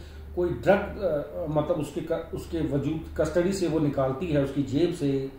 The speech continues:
या उसके bag से, तो कोई जो है गवाह बनना नहीं चाह रहा होता।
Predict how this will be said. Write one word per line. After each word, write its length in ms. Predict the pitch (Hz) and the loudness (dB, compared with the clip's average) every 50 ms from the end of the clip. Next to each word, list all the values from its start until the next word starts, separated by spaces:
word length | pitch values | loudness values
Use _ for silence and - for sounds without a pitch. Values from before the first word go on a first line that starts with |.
| - - - - - - - - | -18 -20 -20 -20 -20 -20 -14 -8
या 280 | 127 135 156 156 151 151 | -2 2 4 6 6 6
उसके 540 | 143 143 - 143 - - - 165 147 135 120 | 6 2 0 -6 -6 -6 -4 -2 -2 0 4
bag 300 | 143 147 170 180 - - | 6 6 8 6 6 2
से, 140 | - 143 135 117 - - - - - - - | -2 -2 -2 -2 -4 -8 -14 -16 -18 -12 -8
तो 60 | 202 | -6
कोई 320 | 190 - - 208 226 233 226 | -6 -2 2 2 4 4 4
जो 120 | - - | 4 4
है 180 | 185 190 196 151 | 4 4 4 4
गवाह 200 | 151 147 165 202 | 4 6 6 6
बनना 340 | 185 185 175 170 165 160 147 | 6 6 4 4 4 4 2
नहीं 140 | 147 143 | 2 2
चाह 160 | 131 147 131 123 | 2 2 2 2
रहा 120 | 123 117 | 2 0
होता। 320 | 113 113 117 117 - - | -2 -4 -8 -10 -12 -14